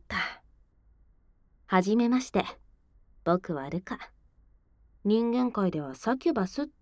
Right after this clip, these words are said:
て呼ばれてる。つまり悪魔だよ。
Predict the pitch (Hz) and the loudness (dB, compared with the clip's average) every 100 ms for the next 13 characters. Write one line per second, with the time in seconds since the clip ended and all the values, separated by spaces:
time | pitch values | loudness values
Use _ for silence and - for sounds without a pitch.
0 | _ - 330 180 143 139 - 160 - - | _ 0 2 0 -6 -12 -8 -8 -8 -18
1 | _ - _ _ _ _ _ _ _ _ | _ -20 _ _ _ _ _ _ _ _
2 | - 214 202 156 147 180 302 220 143 180 | -6 0 0 0 -8 -6 -2 -2 -2 -6